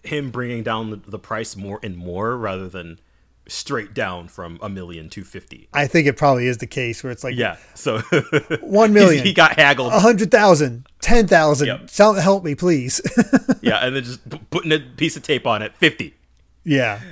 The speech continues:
Speaker 1: Uh, that's great. <laughs>
Speaker 2: Yeah, it is. Yeah, into the chapter itself, it is just, like, off and running because
Speaker 1: Yes.
Speaker 2: we, we, we go right to the Shandians, who we find out that they have Mantra too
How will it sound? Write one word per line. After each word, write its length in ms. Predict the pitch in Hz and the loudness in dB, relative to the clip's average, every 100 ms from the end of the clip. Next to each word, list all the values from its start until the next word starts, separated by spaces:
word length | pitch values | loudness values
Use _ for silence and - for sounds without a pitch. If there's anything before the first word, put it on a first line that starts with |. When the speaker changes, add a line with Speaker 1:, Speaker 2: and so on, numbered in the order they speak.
| 190 | 4
Speaker 1:
Uh, 320 | 254 - 269 - | 6 6 4 4
that's 280 | 247 - | 0 0
great. 380 | 196 90 87 - - | -6 -6 -10 -12 -20
<laughs> 80 | - | -12
Speaker 2:
Yeah, 220 | 156 123 117 | -6 -4 -4
it 80 | |
is. 320 | 120 117 117 - - - - | -8 -10 -14 -18 -20 -20 -6
Yeah, 300 | 247 247 165 | -2 0 0
into 260 | 170 269 | -2 -2
the 80 | 220 | -2
chapter 300 | - 226 220 | -2 -2 -2
itself, 360 | 175 240 208 - - - - | -2 0 0 -2 -20 -12 0
it 140 | 277 | 4
is 160 | 202 123 | 4 2
just, 300 | 160 131 - - | -2 -4 -8 -8
like, 240 | 139 - _ | -8 -8 _
off 280 | 180 233 - | 2 4 2
and 200 | 143 123 | -4 -4
running 360 | 147 185 117 98 _ _ _ _ _ | 0 0 -2 -12 _ _ _ _ _
because 380 | 151 123 151 135 | -10 -4 -2 0
Speaker 1:
Yes. 440 | 120 104 - - - | -2 -6 -14 -16 -18
Speaker 2:
we, 200 | 160 160 156 | -12 -10 -6
we, 180 | 156 | -4
we 200 | 147 139 | -4 -6
go 120 | 143 165 | -2 0
right 240 | 147 196 | 2 2
to 80 | 180 | 0
the 80 | 147 | -4
Shandians, 720 | - 156 190 147 127 120 - _ - - _ _ - | -2 -2 0 -2 -4 -8 -14 _ -20 -20 _ _ 0
who 580 | 175 180 175 165 170 - _ | 4 6 6 4 0 -6 _
we 200 | 202 190 | -6 -4
find 320 | 170 196 277 | -4 -4 -2
out 220 | 277 269 - | 0 -2 0
that 300 | 233 - _ - | -2 -2 _ -14
they 340 | 123 165 269 | -2 2 2
have 400 | 208 185 160 151 _ _ | 2 0 -4 -8 _ _
Mantra 560 | 247 175 143 160 180 180 | -12 -6 -4 -4 -4 -4
too 440 | - 254 120 101 | -2 -2 -4 -8